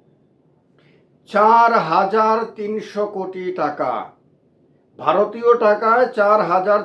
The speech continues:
তিনশো কোটি টাকা। কল্পনা করতে পারেন, যে দল, যে দলগুলি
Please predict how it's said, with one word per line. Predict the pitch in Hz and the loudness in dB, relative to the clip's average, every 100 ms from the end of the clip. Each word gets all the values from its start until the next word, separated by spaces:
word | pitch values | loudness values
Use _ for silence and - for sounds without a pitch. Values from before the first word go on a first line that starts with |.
| - | -4
তিনশো | 196 185 202 202 | -10 -10 -10 -8
কোটি | 180 165 156 | -8 -8 -6
টাকা। | 143 - 110 - _ _ _ _ _ - | -8 -8 -12 -14 _ _ _ _ _ -2
কল্পনা | 185 226 285 285 | 2 4 4 2
করতে | 240 277 254 | 2 2 2
পারেন, | 285 220 131 - _ _ _ - 127 | 2 0 -4 -12 _ _ _ -20 -2
যে | 175 247 311 311 202 220 | 4 6 6 4 4 6
দল, | 294 233 156 156 214 254 - | 8 6 4 2 0 -4 -4
যে | 269 302 220 | -2 0 4
দলগুলি | 262 330 269 320 | 6 6 4 2